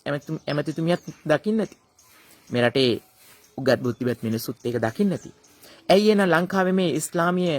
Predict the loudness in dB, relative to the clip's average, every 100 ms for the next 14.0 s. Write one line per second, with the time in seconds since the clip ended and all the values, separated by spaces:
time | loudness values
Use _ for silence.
0 | -6 _ -20 _ -8 -8 0 2 2 2
1 | 2 2 2 2 4 2 2 -2 -10 -12
2 | -2 0 2 0 2 4 4 2 -6 -20
3 | -20 -8 -2 2 2 2 2 0 0 2
4 | 4 4 4 2 0 0 0 4 4 4
5 | 4 0 0 -2 0 2 2 2 0 0
6 | 0 0 -4 -6 -10 -16 _ _ _ _
7 | _ _ _ -20 -20 _ -2 -2 -4 _
8 | -4 2 4 4 0 0 0 0 0 0
9 | 0 -2 -2 0 0 0 0 2 2 2
10 | 0 0 2 4 2 0 -2 -2 -4 -4
11 | -6 -8 -8 -2 2 2 2 0 2 2
12 | 0 0 0 0 -2 -4 -10 _ 4 6
13 | 6 4 2 -2 -4 -4 -6 -8 -8 -10